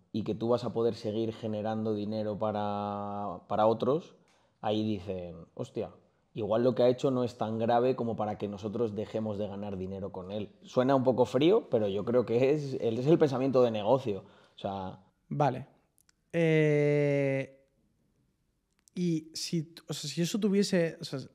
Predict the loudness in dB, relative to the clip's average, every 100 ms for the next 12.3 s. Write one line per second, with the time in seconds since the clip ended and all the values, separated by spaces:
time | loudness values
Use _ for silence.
0 | _ _ 6 8 10 8 4 0 2 4
1 | 4 4 2 -4 -8 -20 -20 -20 _ 6
2 | 10 10 8 2 -12 2 4 8 8 10
3 | 12 12 10 8 8 6 2 2 6 8
4 | 10 8 8 8 8 8 8 6 4 -4
5 | _ 0 4 6 6 6 4 -2 -14 -20
6 | _ _ _ 4 8 8 8 4 -8 -10
7 | -2 2 2 4 4 6 4 4 2 -2
8 | -6 -4 4 8 10 8 8 6 8 4
9 | 4 -2 0 2 2 4 4 4 2 2
10 | 2 2 2 2 4 6 6 4 2 4
11 | 4 6 6 6 4 4 2 2 2 2
12 | 2 -2